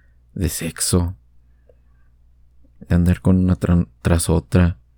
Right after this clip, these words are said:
Eso fue una época de autodestrucción. Aunque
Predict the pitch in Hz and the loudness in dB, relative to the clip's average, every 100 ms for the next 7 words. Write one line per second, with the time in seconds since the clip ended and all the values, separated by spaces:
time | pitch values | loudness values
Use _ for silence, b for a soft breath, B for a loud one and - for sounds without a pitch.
0 | _ _ _ _ _ _ _ _ _ _ | _ _ _ _ _ _ _ _ _ _
1 | _ _ _ _ _ _ _ _ _ _ | _ _ _ _ _ _ _ _ _ _
2 | 98 95 98 107 98 98 101 - 92 87 | -4 -2 -2 0 2 2 0 0 2 2
3 | 85 - - 98 - 92 85 - 87 - | 0 -4 -6 -4 2 2 2 -2 -6 2
4 | 98 120 - _ _ _ _ _ _ _ | 2 2 -4 _ _ _ _ _ _ _
5 | _ _ _ _ _ _ _ _ _ _ | _ _ _ _ _ _ _ _ _ _
6 | _ _ _ _ _ 95 92 82 90 87 | _ _ _ _ _ -2 0 0 2 2
7 | 82 | 0